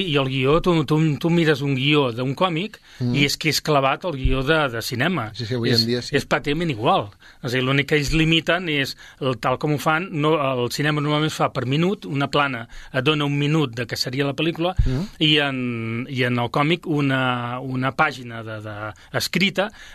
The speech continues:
Speaker 1: més o menys és la pàgina que ha de quedar en còmic, vale? O sigui que, mm, la diferència seria que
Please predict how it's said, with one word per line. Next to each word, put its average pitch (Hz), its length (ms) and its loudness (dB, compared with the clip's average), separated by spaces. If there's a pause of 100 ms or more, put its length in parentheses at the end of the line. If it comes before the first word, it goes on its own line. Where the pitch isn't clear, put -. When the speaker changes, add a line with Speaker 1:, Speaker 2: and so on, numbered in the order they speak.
Speaker 1:
més 139 340 2
o 143 40 0
menys 147 240 -2
és 165 100 0
la 156 160 2
pàgina 151 560 -4
que - 100 -4
ha 123 40 0
de 123 140 0
quedar 123 220 -2
en 135 80 -4
còmic, 107 380 -2
vale? 113 220 -6 (440)
O 127 80 0
sigui 127 220 0
que, 127 260 2
mm, 143 300 -6
la 127 120 0
diferència 143 420 0
seria 143 280 2
que 123 160 -2